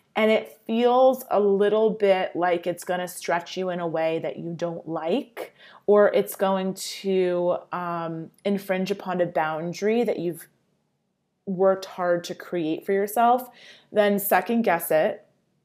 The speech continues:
and don't necessarily say yes to that. Give it till, you know, the weekend has passed, because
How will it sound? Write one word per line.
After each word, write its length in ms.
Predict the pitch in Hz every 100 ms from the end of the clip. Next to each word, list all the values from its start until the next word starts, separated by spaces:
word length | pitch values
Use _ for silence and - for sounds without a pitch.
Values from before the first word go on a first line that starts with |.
| _ _ _
and 180 | 196 196
don't 420 | 202 196 196 196
necessarily 1000 | 196 196 190 185 180 - 147 160 165 170
say 240 | 170 - 156
yes 360 | 160 165 -
to 100 | -
that. 340 | 151 90 - - _
Give 180 | 180 170
it 200 | 175 -
till, 600 | - 180 160 151 151 - _ _ _
you 100 | 180
know, 140 | 151 151
the 80 | 160
weekend 420 | 170 - - -
has 140 | -
passed, 580 | - - - - - - - - - _
because 680 | - - 220 196 190 165 -